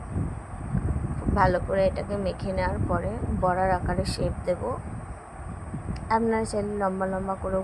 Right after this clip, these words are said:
করতে পারেন আপনাদের পছন্দ অনুযায়ী। তো আমি এখানে কাটলেটের, ছোট ছোট কাটলেটের মতনই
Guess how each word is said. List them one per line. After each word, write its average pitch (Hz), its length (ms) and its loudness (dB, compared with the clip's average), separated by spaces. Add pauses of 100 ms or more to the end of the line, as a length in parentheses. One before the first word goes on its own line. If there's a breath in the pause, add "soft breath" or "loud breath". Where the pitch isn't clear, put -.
করতে 190 260 -6
পারেন 180 320 -2 (2250)
আপনাদের 202 400 2 (200)
পছন্দ 185 380 2 (140)
অনুযায়ী। 185 360 0 (1160)
তো - 120 -2
আমি 190 200 2
এখানে 196 240 -2 (120)
কাটলেটের, 190 540 0
ছোট 214 220 -6
ছোট 220 140 -6 (140)
কাটলেটের 196 460 4
মতনই 196 420 2